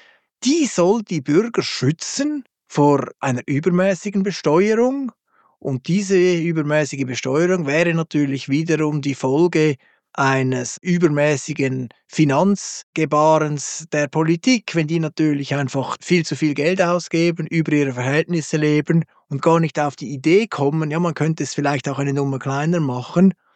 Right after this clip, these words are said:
und dann reichen sie einfach die Rechnung weiter. Das geht natürlich nicht. Also auch die Schuldenbremse ist ein solches Schutzrecht und es ist schon sehr fragwürdig, ob die das einfach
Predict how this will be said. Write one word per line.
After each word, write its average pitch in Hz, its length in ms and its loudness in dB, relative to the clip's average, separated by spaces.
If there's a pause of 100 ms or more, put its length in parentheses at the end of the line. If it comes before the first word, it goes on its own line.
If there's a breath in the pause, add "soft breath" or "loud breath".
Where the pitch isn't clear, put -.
(220)
und 151 160 -4
dann 156 120 2
reichen 156 320 2
sie 151 140 0
einfach 147 300 -4
die 139 160 -2
Rechnung 185 500 4
weiter. 123 520 0 (520)
Das 131 160 -8
geht 175 180 4
natürlich 202 460 0
nicht. 247 380 -2
Also 151 140 -6
auch 143 160 0
die 135 120 -6
Schuldenbremse 190 1120 0 (260)
ist 220 300 2
ein 196 100 2
solches 147 380 -2
Schutzrecht - 1300 -2 (420)
und 147 460 2 (140)
es - 160 -6
ist 120 140 -4
schon 156 120 0
sehr 160 280 2
fragwürdig, 147 1160 -2 (180)
ob - 200 2
die 147 120 0
das 131 200 2
einfach 123 280 -2